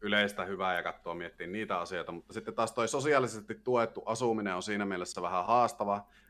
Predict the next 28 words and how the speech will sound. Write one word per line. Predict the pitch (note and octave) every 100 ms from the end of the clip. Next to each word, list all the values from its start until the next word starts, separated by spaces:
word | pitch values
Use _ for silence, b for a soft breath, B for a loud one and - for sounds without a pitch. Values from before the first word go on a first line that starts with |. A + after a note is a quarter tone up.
| -
että | G2 -
kun |
sit | F#2 F#2+ _ b b b b -
niinku | G#2 F#2+ F2+ F#2 F2+ F2+ G#2+ F#2+ E2+ E2+ F2+
puhutaan, | A2 G2 G2 G2 F#2 F2
puhutaan | F2+ G2 F#2
semmosista | F#2 F#2 F2+ F2+ -
palveluista | - F#2 F2+ F2 F2 - F2 D2+ - - - E2 E2+
henkilöille, | F#2 F2+ F2 F2 E2+
joilla | F2 F2+
on | F2+
oikeasti | F#2 F2 - D#2+
vaikeuksia, | D2 D2 D2+ - C#2
että | - D#2 - - - - b b b -
minkälainen, | F2 F2 F2 E2+ E2+ - _
minkälaiset | G#2 F#2+ F#2 F2 F#2
ne | G#2 F2+ - -
negatiiviset | F#2+ F#2+ F2+ F2+ F2+ F#2
oheisvaikutteet | F#2 F#2 F2+ F#2 F2 - -
oikeasti | G#2 A2 A#2+ -
on | - E3 A#2+
sitten | G2 -
siinä | D#2+ D2+ D2 - _ -
tilanteessa, | E2 D#2 D2 D2+ -
että | - D#2
ne | D#2
henkilöt | D#2 D#2 D2+ D#2
alkaa | D2 D2+ D2